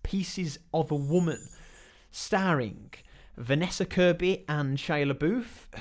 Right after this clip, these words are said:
who, obviously big name actors there. Drawn in by this one because Vanessa Kirby's nominated for, I think it's Best Leading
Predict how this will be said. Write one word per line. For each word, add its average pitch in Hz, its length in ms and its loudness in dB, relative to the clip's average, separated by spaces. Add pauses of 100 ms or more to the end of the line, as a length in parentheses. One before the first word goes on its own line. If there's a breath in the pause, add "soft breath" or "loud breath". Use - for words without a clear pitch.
(120)
who, 139 500 0
obviously 127 380 -8
big - 240 -12
name 117 320 -10
actors 117 640 -12 (160)
there. 156 380 0 (720 loud breath)
Drawn 285 280 2
in 269 120 4
by 214 200 4
this 196 200 2
one 190 200 4
because 175 640 -2
Vanessa 185 340 -4
Kirby's 160 500 -2 (100)
nominated 139 1000 -2 (220)
for, 139 460 -2 (240)
I - 120 -12 (280)
think 196 320 -6
it's - 160 -14
Best 165 720 -6 (240)
Leading 180 920 -4